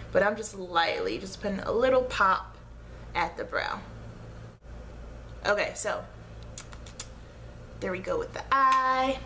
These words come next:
shadow. So yeah, that's just a kind of a cool, just, you know, super simple, just a purple, grayish,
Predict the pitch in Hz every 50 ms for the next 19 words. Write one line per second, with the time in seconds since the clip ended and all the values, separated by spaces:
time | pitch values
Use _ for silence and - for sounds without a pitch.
0 | - - - - - 254 247 247 247 240 240 240 240 233 233 240 233 233 - -
1 | - - - - _ - - - - - 302 247 208 214 226 277 294 359 349 320
2 | - - 247 247 247 - - 370 381 349 311 262 240 247 - - 320 294 294 285
3 | 285 277 277 277 294 302 302 - - 339 294 240 240 240 - 262 254 262 269 269
4 | - 233 226 226 226 233 226 220 220 220 233 226 - - - 208 - - - 247
5 | 233 233 233 - 233 226 226 226 220 220 220 214 220 214 208 190 190 202 202 196
6 | 196 196 202 202 - - - -